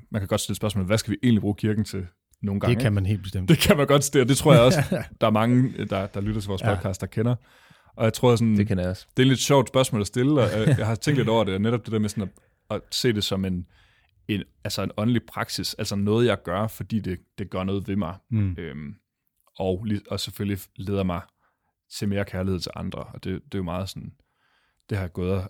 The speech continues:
Speaker 1: og tænkt lidt om. Det kan jo være, at nogle af jer andre har tænkt over det samme, eller at vi skal tale om det i den her sæson måske.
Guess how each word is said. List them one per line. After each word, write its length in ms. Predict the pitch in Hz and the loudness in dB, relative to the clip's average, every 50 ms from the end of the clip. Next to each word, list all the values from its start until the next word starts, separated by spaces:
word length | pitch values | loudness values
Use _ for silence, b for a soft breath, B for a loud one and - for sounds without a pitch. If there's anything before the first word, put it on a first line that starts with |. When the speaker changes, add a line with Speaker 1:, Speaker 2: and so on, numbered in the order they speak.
| - - | -12 -14
Speaker 1:
og 80 | - | -12
tænkt 200 | - - 117 101 | -8 -6 -4 -4
lidt 100 | 92 87 | -4 -4
om. 260 | 90 87 92 95 98 - | -6 -6 -8 -10 -10 -12
Det 80 | 107 - | -10 -8
kan 60 | 101 | -8
jo 60 | 90 | -6
være, 120 | 85 92 90 | -6 -4 -4
at 60 | 92 | -4
nogle 180 | 95 95 85 - | -4 -4 -6 -8
af 40 | 92 | -10
jer 60 | 92 | -12
andre 180 | 92 104 107 | -12 -12 -12
har 320 | 92 90 90 87 90 - _ _ _ _ _ - | -14 -14 -14 -16 -16 -18 _ _ _ _ _ -10
tænkt 200 | - 107 90 90 | -10 -8 -8 -8
over 80 | 90 | -12
det 80 | 95 98 | -14 -16
samme, 200 | - - 98 101 | -14 -12 -8 -4
eller 120 | 104 107 101 | -4 -4 -4
at 60 | 98 | -4
vi 40 | 98 | -6
skal 160 | - - - | -10 -10 -10
tale 260 | - 110 107 98 - - _ _ _ - | -8 -6 -6 -6 -6 -10 _ _ _ -10
om 100 | 101 92 | -10 -8
det 80 | 92 | -8
i 20 | 87 | -10
den 100 | - 90 | -10 -10
her 80 | 92 | -10
sæson 360 | 92 - - - - 98 104 117 | -10 -10 -10 -8 -6 -6 -6 -6
måske. 300 | 113 - - - - | -6 -8 -10 -14 -16